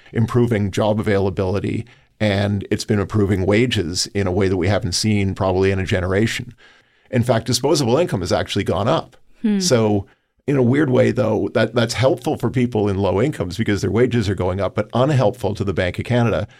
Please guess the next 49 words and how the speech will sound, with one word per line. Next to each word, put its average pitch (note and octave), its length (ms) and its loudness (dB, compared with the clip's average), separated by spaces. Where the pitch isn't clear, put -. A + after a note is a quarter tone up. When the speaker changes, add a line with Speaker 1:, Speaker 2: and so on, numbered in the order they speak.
Speaker 1:
because B2 240 2
it's A#2+ 160 -2
trying A#2 320 -2
to F#2+ 80 -2
slow G2 300 0
down F2 240 -4
consumption. F#2+ 760 -8
Speaker 2:
Right. F3 160 -4
Speaker 1:
And G#2+ 100 2
it's - 140 -2
actually G#2 320 -2
seeing G2+ 260 0
a F#2 60 -2
little A2 200 0
more G2+ 340 0
consumption G2+ 580 -4
than F#2 100 -2
it F2+ 80 -6
maybe F#2 300 -2
had F2 140 -4
expected B2 560 -4
to - 80 -8
see C2 340 -6
from F#2 460 -2
some G#2+ 200 -2
of E2+ 40 -4
the F#2 80 -4
people F#2+ 300 -2
that F2+ 100 -4
expected - 500 -6
w-, F#2 240 -6
would F#2+ 140 -4
get F2 160 -4
hit F#2 120 -8
hardest. - 540 -10
Speaker 2:
So C4 120 0
it B3+ 100 0
sounds D4+ 160 4
like C4+ 100 2
this B3 160 -2
is G3 260 0
both B3 200 0
helping C4+ 640 0
and A#3+ 280 2
hurting E3+ 540 -2
kind D3 180 -2
of D3+ 120 -4
the, D#3 140 0
the, E3+ 260 -2